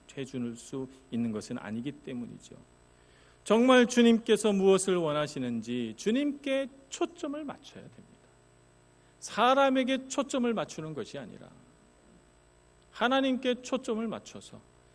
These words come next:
하나님은 어떻게 하기를 원하시는가 하는 것을 깨닫고 영적인 분별력을 가지고 우리 그리스도인의 자유가 생명을 잃어버리지 않도록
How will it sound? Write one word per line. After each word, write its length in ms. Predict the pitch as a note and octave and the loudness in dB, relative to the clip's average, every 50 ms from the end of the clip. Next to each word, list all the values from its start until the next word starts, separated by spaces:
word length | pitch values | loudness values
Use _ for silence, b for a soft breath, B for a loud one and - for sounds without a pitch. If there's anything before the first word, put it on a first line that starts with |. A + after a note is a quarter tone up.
| b b b b b _ - | b b b b b _ -8
하나님은 480 | - G3 G3+ F#3 F3+ F#3 F#3 F#3 F3+ F3+ F3+ - | -6 -4 -2 -2 -2 -2 -4 -4 -6 -8 -6 -4
어떻게 380 | E3+ F3 F3 - G#3+ G#3+ - F#3+ | -4 -4 -2 -4 -6 -4 -4 -6
하기를 280 | D#3+ D3 D#3 E3+ F3+ | -6 -4 -6 -6 -6
원하시는가 640 | E3 B2+ A2+ A#2+ A#2+ - - - A2 G#2+ G#2 G#2 G2+ | -6 -8 -8 -8 -10 -10 -12 -14 -16 -16 -16 -18 -18
하는 260 | G2+ A#2+ F#3+ G#3+ G3 | -14 -12 -10 -10 -10
것을 420 | F3+ F3 D#3+ - - G3 G#3+ A#3+ A3+ B B B B B _ | -10 -10 -12 -10 -10 -8 -8 -8 -10 B B B B B _
깨닫고 560 | - B2+ - - G2+ - _ - F2 E2+ G2+ | -14 -14 -14 -14 -18 -18 _ -18 -16 -10 -6
영적인 520 | A#2 E3+ A3 A#3 A#3 B3+ A#3 G#3+ A3+ A3 F3 | -4 -4 -4 -2 0 0 0 2 2 0 2
분별력을 640 | F#3 G#3 A3 G#3+ A#3 G#3+ G#3 F#3+ E3+ E3 G3+ G3 | 2 2 2 4 4 4 4 2 2 2 0 -2
가지고 480 | D3 A2+ G2+ - G2+ - G#2 G2 - - _ _ _ _ _ _ _ _ _ _ _ _ _ _ _ _ _ _ - | -2 -4 -6 -8 -10 -10 -10 -12 -14 -16 _ _ _ _ _ _ _ _ _ _ _ _ _ _ _ _ _ _ -8
우리 220 | B2 B2+ A#2+ A#2+ | -4 0 0 0
그리스도인의 840 | - - - E3+ E3 G3 F#3+ - - - G#3 F#3 F3+ F3+ F3 F3 E3+ | 0 0 0 0 2 2 0 0 0 2 2 2 4 2 0 0 -2
자유가 760 | E3+ - C3+ C#3 C#3+ C#3+ C3 C#3+ C#3+ D3 C#3+ C3 A2+ G#2 - - b b b b b b | -2 -2 -2 -2 -2 -2 0 0 0 0 0 -2 -4 -8 -12 -18 b b b b b b
생명을 640 | - - - - A3+ A#3+ A#3 A#3 A3 G#3 G3+ G3 | -12 -10 -4 0 2 2 4 4 4 2 2 0
잃어버리지 580 | E3+ D3+ D3 D#3 D3 C3+ D3 C3+ C3+ B2+ B2+ C3+ | 0 2 2 2 2 2 0 -2 -2 -4 -4 -4
않도록 460 | B2 A#2+ A#2 - B2 B2 C3 B2 - | -4 -6 -6 -8 -8 -8 -8 -8 -10